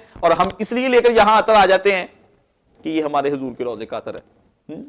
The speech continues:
यूरोप से आए हुए, उनके नाम भी प्रोफेसी फलानी, तो मैं, मैंने कहा, "अच्छा अरबी में रख लो, जालमों को ना, नाम ही रख लो अरबी, चलो हमें कोई दिल को तसल्ली हो जाए कि अरबी का दो चार रखे, औदुल काब, औदुल काब।" मैंने कहा, "ठीक है भाई, धोखा दे लो हमें, यहाँ से जो भी करना है।" ठीक है,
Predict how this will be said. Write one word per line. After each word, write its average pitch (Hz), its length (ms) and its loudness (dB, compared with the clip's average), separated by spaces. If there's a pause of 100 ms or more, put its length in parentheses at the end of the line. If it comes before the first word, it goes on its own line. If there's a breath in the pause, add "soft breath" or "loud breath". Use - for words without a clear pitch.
यूरोप 127 260 -2
से 127 120 -10
आए 120 80 -8
हुए, 120 140 -16
उनके 143 220 -8
नाम 139 220 -2
भी 139 60 -8
प्रोफेसी 127 640 -4
फलानी, 131 460 -8
तो 131 100 -16
मैं, 165 440 -6
मैंने 120 160 -14
कहा, 156 100 -4
"अच्छा 139 280 -8 (180 soft breath)
अरबी 170 200 -2
में 196 120 0
रख 190 220 2
लो, 185 140 0
जालमों 165 340 2
को 214 100 -6
ना, 170 320 2
नाम 160 380 -2
ही 220 80 0
रख 202 220 2
लो 208 60 2
अरबी, 185 340 -2 (280 soft breath)
चलो 196 120 2
हमें 196 220 2
कोई 202 80 2
दिल 185 140 0
को 208 100 0
तसल्ली 226 300 0
हो 226 140 6
जाए 202 140 4
कि 202 100 -4
अरबी 170 220 -2
का - 160 -10 (240)
दो 185 120 4
चार 190 180 2
रखे, 170 140 -2
औदुल 170 280 0
काब, 156 220 0
औदुल 165 320 2
काब।" - 460 -2
मैंने 143 480 -4
कहा, 135 140 -12
"ठीक 185 260 -10
है - 60 -4
भाई, 196 220 -8 (140)
धोखा 139 400 -8
दे 151 100 -6
लो 165 140 -2
हमें, 139 120 -16
यहाँ 131 220 -14
से 117 100 -16
जो 117 120 -12
भी 123 100 -14
करना - 200 -18
है।" - 280 -20 (320)
ठीक - 120 -20
है, - 60 -20